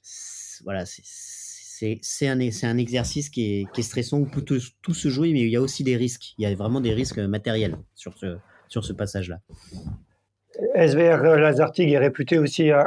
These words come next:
Speaker 2: un petit, un petit peu, un peu plus performant dans, dans les petits airs. Il décolle un, peut-être un,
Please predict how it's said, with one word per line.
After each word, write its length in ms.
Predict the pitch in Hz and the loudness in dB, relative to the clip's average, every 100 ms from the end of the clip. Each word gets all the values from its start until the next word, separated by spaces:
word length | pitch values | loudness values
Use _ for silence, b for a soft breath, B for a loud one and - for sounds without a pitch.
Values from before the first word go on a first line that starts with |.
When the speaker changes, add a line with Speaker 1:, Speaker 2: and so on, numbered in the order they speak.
| 180 | 4
Speaker 2:
un 100 | 151 | 0
petit, 240 | - 170 160 | 0 0 4
un 340 | 214 175 - 143 | 4 4 4 0
petit 200 | - 143 | -2 -4
peu, 480 | - 151 147 135 147 | 2 4 4 4 4
un 260 | 165 143 | 4 2
peu 140 | 127 127 | 0 -2
plus 160 | 151 | -2
performant 520 | - - - 147 147 | -4 -4 2 2 4
dans, 200 | 151 135 | 2 2
dans 180 | 123 135 | 2 0
les 160 | 131 - | 2 0
petits 380 | - - 143 160 | -2 -2 2 6
airs. 280 | 170 143 | 6 6
Il 140 | 135 110 | 4 2
décolle 320 | 127 143 127 | 0 0 0
un, 140 | 127 | 0
peut-être 400 | 127 135 131 120 | -2 -4 -4 -4
un, 100 | 127 | -6